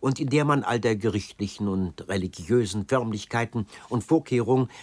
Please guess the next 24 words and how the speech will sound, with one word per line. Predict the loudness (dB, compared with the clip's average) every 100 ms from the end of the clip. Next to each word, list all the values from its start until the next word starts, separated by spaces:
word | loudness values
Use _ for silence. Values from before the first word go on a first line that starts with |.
| -8
die | 0
jetzt | 2 2 -4
üblich | -6 -4 -2
sind, | 0 0 -2 -14 -4
noch | -4 0
nicht | -2 -2 -6
bedurfte. | -2 -2 -4 -12 -18 _ _ _ _ -20 _ _ _ -20 _ _ _ _ _ 0
So | 2 4
wurde | 4 2
die | 2
Vermählung | 0 2 2 2 -2
vollzogen | -4 -6 -2 0 0 -4 -8 -12 -20 -2
und | 0 0
keine | 0 0 0
Schwierigkeit | -2 0 0 0 -2 -2 -2 -2
stellte | 0 0 0
sich | -4 -6
der | -8 -6
Trauung | -2 0 0 -4 -6
in | -10 -4
den | -4 -4
Weg. | -10 -16 _ _ _ _ _ _ _ _ _ _ _ _ _ _ _ -20 -20 _ _ _ _ _ _ _ 2
Und | 2 4
jetzt, | 2 2 -2 -2 -6 -10